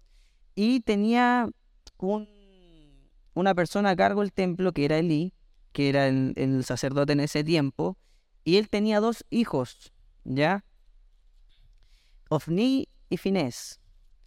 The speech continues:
Entonces, vamos al versículo, eh,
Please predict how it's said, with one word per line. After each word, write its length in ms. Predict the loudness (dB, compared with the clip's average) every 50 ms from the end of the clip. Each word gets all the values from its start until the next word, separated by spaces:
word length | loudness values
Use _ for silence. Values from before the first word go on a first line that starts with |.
| -20 -20 -20 _ _ _ _ _ _ -20 -6 _
Entonces, 760 | 0 0 0 2 2 0 0 0 0 -2 -2 -2 -2 -4 -8 -18 _ _ -20 -20 _ _ _ _ 0
vamos 400 | 2 2 4 2 2 0 2 2
al 440 | 2 2 2 2 0 -2 -4 -6 -8 _ _ _ _ _ _ _ _
versículo, 920 | -4 -2 -2 -2 -2 -2 -2 0 0 0 0 2 0 0 0 0 -2 -4 -6 _ _ -20 -20 _ _ _ -20 -20 -20 _ _ _ _
eh, 640 | -20 -20 -20 -20 -20 -20 -20 -20 -20 -20 -20 -20 -20